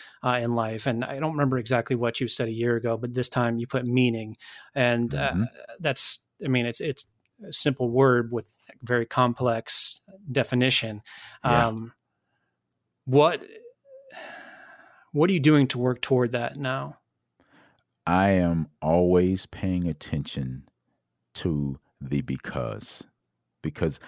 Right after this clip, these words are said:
Speaker 2: that is where the meaning starts.
Speaker 1: Yeah.
Speaker 2: I can describe anything.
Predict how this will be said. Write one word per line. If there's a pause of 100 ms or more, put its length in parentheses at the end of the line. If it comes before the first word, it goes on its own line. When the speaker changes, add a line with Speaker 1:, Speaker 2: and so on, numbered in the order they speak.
(160)
Speaker 2:
that
is
where
the
meaning
starts.
Speaker 1:
Yeah. (540)
Speaker 2:
I
can
describe (200)
anything.